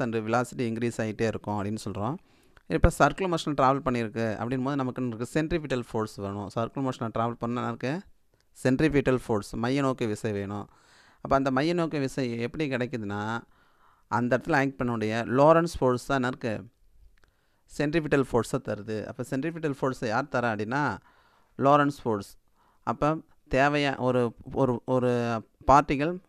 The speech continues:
வட்டப்பாதையில இயங்கணும் அப்படின்னா அதுக்கு மைய நோக்கு விசை வேணும். அப்ப அந்த மைய நோக்கு விசை யார் தரா அப்படின்னா, லோரன்ஸ் விசை, லோரன்ஸ் ஃபோர்ஸ் தருது அப்படின்னு சொல்.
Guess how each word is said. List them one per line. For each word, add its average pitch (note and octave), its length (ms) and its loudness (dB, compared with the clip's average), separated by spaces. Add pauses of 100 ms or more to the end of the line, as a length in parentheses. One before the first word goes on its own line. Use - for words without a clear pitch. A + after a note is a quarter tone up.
(540)
வட்டப்பாதையில C3 580 2
இயங்கணும் B2+ 360 0
அப்படின்னா G#2+ 360 -2 (960)
அதுக்கு B2 260 -2 (100)
மைய B2+ 220 2
நோக்கு C3 240 0
விசை A#2 260 0
வேணும். G2 400 -4
அப்ப A2 180 -4
அந்த A#2+ 160 0
மைய C3 200 0
நோக்கு D3+ 240 -2
விசை B2+ 220 -2
யார் A2+ 340 0
தரா A2+ 220 0
அப்படின்னா, G#2 280 -4 (1000)
லோரன்ஸ் D3+ 360 6 (120)
விசை, A2 280 -2 (680)
லோரன்ஸ் C#3+ 380 6
ஃபோர்ஸ் C#3 280 0 (360)
தருது A2+ 300 4
அப்படின்னு G#2 260 -2
சொல். - 120 -20